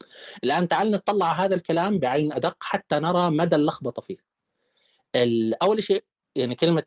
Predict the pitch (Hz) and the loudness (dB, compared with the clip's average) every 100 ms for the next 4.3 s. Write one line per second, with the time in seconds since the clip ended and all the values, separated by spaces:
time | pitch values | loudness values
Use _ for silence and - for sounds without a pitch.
0 | - 151 147 131 123 135 131 - - 110 | 0 0 2 -2 -2 0 0 0 -4 -4
1 | 110 123 127 127 127 - 127 - - - | -2 0 0 2 0 0 0 0 -2 -2
2 | 127 127 147 _ _ _ _ _ _ _ | 2 2 0 _ _ _ _ _ _ _
3 | - 120 117 113 113 110 110 110 107 110 | 0 2 2 0 0 -2 -2 -2 -4 0
4 | 156 160 | 2 2